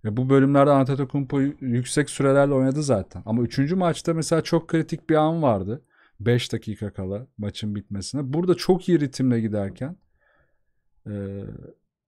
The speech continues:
çok ciddi bir hata yaptılar. Yani burada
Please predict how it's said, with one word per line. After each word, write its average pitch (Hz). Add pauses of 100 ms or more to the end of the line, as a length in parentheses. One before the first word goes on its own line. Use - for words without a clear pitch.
(800)
çok 156
ciddi 165
bir 160
hata 156
yaptılar. 98
Yani 110
burada 151